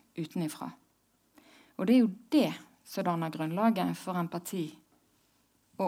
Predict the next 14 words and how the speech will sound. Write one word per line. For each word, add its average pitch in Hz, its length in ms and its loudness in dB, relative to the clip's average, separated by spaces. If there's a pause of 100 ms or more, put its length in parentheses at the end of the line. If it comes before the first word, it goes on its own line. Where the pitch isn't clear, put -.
(120)
omsorg 170 380 -4
for 156 180 -4
andre. 156 300 -2 (960)
Ikke 196 460 -2 (100)
å 170 140 -4
bli 156 160 -6
fortalt - 580 -6
at 165 200 -14
vi 160 100 -6
skal 160 460 -4 (100)
og 151 180 -6
bør 156 280 -2 (260)
være 156 320 0 (340)
empatiske. 151 560 -8